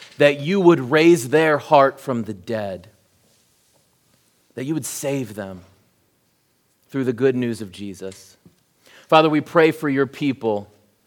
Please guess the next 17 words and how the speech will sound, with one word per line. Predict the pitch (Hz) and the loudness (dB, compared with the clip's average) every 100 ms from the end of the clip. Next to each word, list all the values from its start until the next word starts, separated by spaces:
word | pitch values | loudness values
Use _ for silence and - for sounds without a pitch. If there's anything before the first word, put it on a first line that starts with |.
| _ _ _ _ _ _ _ _ _ _ _ _ _ _ - - _ _ _ _ | _ _ _ _ _ _ _ _ _ _ _ _ _ _ -20 -20 _ _ _ _
that | 135 147 | -2 -2
you | 156 165 | 0 2
would | 165 | 2
rebuke | 135 151 120 156 180 165 | 0 -4 -4 -6 -2 0
us | 143 - | 0 -2
in | 151 147 | -6 -2
our | 143 | -2
sin | 135 - 139 131 127 127 | -4 -8 -4 -2 -2 -4
and | 131 131 | -4 -2
that | 127 | -4
you | 131 151 | -4 -4
would | 143 139 | -2 -6
comfort | - - 165 - 139 | -8 -6 -6 -2 -4
us | 131 123 - | -2 -4 -4
in | 131 127 | -8 -6
our | 120 | -6
suffering. | - - 107 - 104 98 92 | -6 -6 -6 -6 -12 -12 -14